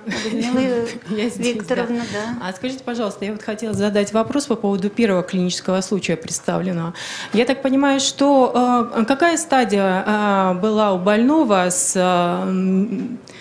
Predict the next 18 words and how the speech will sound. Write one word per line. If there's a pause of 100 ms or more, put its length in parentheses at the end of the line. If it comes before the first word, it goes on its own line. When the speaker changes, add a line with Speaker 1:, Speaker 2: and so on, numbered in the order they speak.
(360)
Speaker 2:
как
оказавшейся
меланомой
пищевода, (260)
на,
э,
с, (160)
м,
значит,
э,
когда
он
поступил
в
М
К
Н
Ц?